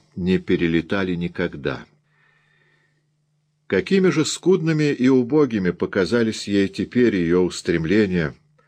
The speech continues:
рядом с крупной политической игрой матери. Та как пешками играла целыми странами, от западной окраины мира вплоть до отдаленного Востока,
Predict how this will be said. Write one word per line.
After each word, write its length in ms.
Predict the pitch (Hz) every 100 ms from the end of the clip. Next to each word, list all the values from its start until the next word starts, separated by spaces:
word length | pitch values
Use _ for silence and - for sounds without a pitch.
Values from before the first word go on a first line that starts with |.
| -
рядом 400 | 76 90 92 87
с 140 | -
крупной 580 | - 90 143 143 120 120
политической 920 | 117 98 92 110 113 98 - - 92
игрой 480 | 87 82 73 80 78
матери. 480 | 73 69 - 65 - _ _ _ _ _ _ _ -
Та 220 | 113 156
как 360 | 156 139 135 -
пешками 680 | - 147 117 - 76 73
играла 380 | 73 76 92 85
целыми 460 | 78 - 87 82 73
странами, 680 | - - 85 95 85 67 - _ _ _ -
от 200 | 73 69
западной 680 | 67 90 101 98 85 90
окраины 560 | 90 - 78 92 90 87
мира 320 | 80 95 92
вплоть 580 | 85 - 78 78 87 76
до 120 | 82
отдаленного 800 | 82 78 80 78 85 90 85 82
Востока, 720 | 80 82 - - 73 - -